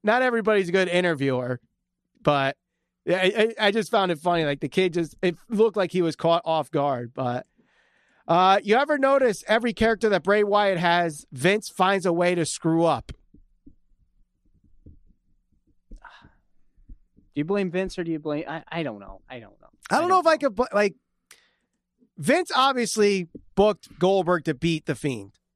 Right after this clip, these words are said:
Speaker 1: So in that regard, yes. I don't know if he's, who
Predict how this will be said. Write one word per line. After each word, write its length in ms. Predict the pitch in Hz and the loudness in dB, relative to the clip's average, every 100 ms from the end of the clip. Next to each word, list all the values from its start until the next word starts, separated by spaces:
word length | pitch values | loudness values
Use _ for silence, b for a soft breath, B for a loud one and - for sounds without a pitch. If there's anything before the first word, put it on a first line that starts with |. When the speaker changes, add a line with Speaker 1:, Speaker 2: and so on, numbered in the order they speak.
| _ _ _ _ _ _ _ _ _ | _ _ _ _ _ _ _ _ _
Speaker 1:
So 480 | - 196 180 175 185 | -2 2 2 2 0
in 160 | 175 | 0
that 240 | 208 262 240 | 2 2 0
regard, 580 | 208 202 185 175 165 - | -2 0 2 0 -2 -4
yes. 560 | 151 135 110 - - _ _ - - _ _ _ _ _ _ _ _ _ _ _ _ _ _ | -4 -4 -8 -18 -20 _ _ -20 -20 _ _ _ _ _ _ _ _ _ _ _ _ _ _
I 160 | 185 247 | -2 0
don't 180 | 294 | 0
know 200 | 277 277 269 | 2 2 0
if 120 | - | 0
he's, 440 | 240 226 175 160 _ _ _ - | -2 -2 -6 -16 _ _ _ -4
who 600 | 180 202 269 269 254 | 0 2 4 2 -2